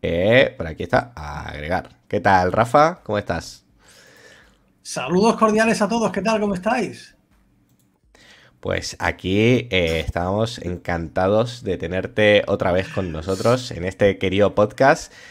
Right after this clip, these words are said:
Speaker 1: Tú que fuiste uno de los pocos invitados que recibió una taza en la temporada
Speaker 2: O-,
Speaker 1: anterior.
Speaker 2: ojo ahí, eh, que lo tengo aquí. Ojo, eh, que aquí está, eh.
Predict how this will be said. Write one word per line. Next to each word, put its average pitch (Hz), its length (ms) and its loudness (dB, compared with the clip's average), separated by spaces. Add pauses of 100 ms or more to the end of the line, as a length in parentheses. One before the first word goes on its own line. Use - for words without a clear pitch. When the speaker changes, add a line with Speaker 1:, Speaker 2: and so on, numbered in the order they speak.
(140)
Speaker 1:
Tú 117 160 4
que 123 120 6
fuiste 123 540 6
uno 120 420 0
de 78 540 -4
los 80 240 -8
pocos 113 360 -2
invitados 92 380 -4
que 117 160 2
recibió 90 720 -2
una 104 280 -2
taza 117 260 4
en 120 80 0
la 92 140 -2
temporada 87 380 0
Speaker 2:
O-, - 20 -2
Speaker 1:
anterior. 151 320 0
Speaker 2:
ojo 190 240 0
ahí, 226 160 0
eh, 147 160 -6
que - 20 -12
lo 120 140 -10
tengo 143 140 -8
aquí. 151 220 -14 (760)
Ojo, - 260 -12
eh, 170 100 -6
que - 680 -10
aquí 123 80 -14
está, 143 400 -12
eh. 247 100 -14